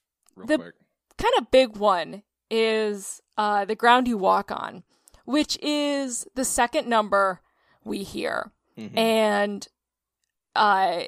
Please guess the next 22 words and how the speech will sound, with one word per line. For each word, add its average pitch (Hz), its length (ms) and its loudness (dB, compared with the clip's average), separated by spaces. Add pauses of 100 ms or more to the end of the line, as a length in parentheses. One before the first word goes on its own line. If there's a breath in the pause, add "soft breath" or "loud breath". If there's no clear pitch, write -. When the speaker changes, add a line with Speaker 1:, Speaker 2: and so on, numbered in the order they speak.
(500)
Speaker 2:
in 262 180 2
the, 240 260 8
the 254 120 -2
sequence 339 500 0
Brand 226 320 2
New 220 140 2
Girl, 196 520 0 (200)
which 226 180 -10
we 214 80 -8
can 214 100 -4
also 208 240 -2
talk - 240 -8
about, - 360 -6
they 240 120 4
decide 254 420 2
to - 120 -2
make 208 540 -4 (480 soft breath)
Valerie, 208 880 4 (320)
like, 214 80 -4
a 208 80 -2
blonde 233 520 4
bombshell 196 800 -2